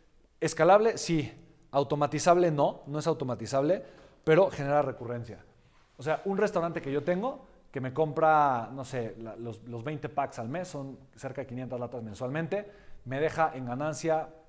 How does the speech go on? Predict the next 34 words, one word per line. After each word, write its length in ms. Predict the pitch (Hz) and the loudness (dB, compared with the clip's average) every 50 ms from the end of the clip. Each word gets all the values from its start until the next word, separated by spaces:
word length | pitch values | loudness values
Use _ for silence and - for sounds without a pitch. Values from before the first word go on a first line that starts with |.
| - _ - | -20 _ -12
eh, 320 | 120 120 120 117 113 113 - | -8 -6 -4 -4 -4 -6 -6
ese 160 | 143 135 160 | -6 -4 -4
restaurante 540 | 143 139 123 131 131 120 131 135 123 147 131 | -4 -4 -4 -6 -6 -4 -4 -4 -6 -8 -10
cerca 260 | 135 135 127 131 139 | -10 -10 -6 -4 -4
de 80 | 123 117 | -4 -4
mil 240 | 120 131 139 131 117 | -4 -4 -4 -4 -2
dólares 460 | 120 110 98 87 87 - - - - | -4 -4 -6 -8 -14 -18 -20 -20 -18
aproximadamente. 720 | 104 98 117 117 - 123 120 117 113 104 95 90 - - - - - - - - - _ - | -14 -10 -10 -10 -8 -8 -8 -8 -8 -8 -10 -12 -16 -18 -20 -20 -20 -20 -20 -20 -20 _ -14
No, 140 | 120 139 117 | -14 -10 -6
na-, 160 | 156 180 165 | -4 -4 -2
ya, 260 | 170 214 208 - - - | 0 -2 -2 -2 -4 -8
y, 220 | 139 139 135 - - 139 | -6 -6 -8 -8 -8 -6
y 100 | 160 170 | -4 -4
es 120 | 170 - | -4 -2
un, 160 | 175 165 170 156 | -4 -6 -4 -2
y 100 | 165 165 | -2 -2
es 80 | 156 156 | -2 -2
recurrente. 640 | 156 117 139 147 170 165 - - - - - - - - - _ _ | -4 -4 -4 -4 -4 -4 -6 -10 -14 -18 -20 -20 -20 -20 -20 _ _
Si 140 | - 117 - | -16 -10 0
cada 240 | 180 180 180 180 | 0 2 2 2
mes 240 | 180 185 180 165 - | 0 -2 -4 -4 -6
el 80 | 151 139 | -6 -6
restaurante 540 | 143 139 131 - 135 143 147 139 147 143 - | -6 -8 -6 -4 -2 -2 -2 -4 -6 -8 -4
compra 320 | 160 156 143 143 143 143 | -4 -4 -2 -2 -2 -2
veinte 220 | 143 147 139 175 | -2 -4 -6 -6
packs, 380 | 175 - 220 226 226 - - - - - - | -2 0 0 0 -2 -4 -14 -20 -20 -20 -14
pues 140 | - 131 123 | -12 -8 -8
yo 100 | 156 160 | -8 -8
genero 260 | - 143 143 139 139 | -8 -8 -8 -6 -6
mil 200 | 139 139 139 135 | -6 -6 -8 -4
dólares 400 | 135 135 127 120 117 113 - - | -4 -4 -4 -4 -6 -8 -10 -10
todos 160 | 131 127 123 | -8 -8 -6
los 160 | 117 117 107 113 | -6 -6 -6 -6
meses 440 | 120 110 104 110 107 - - - | -8 -10 -10 -12 -16 -18 -20 -20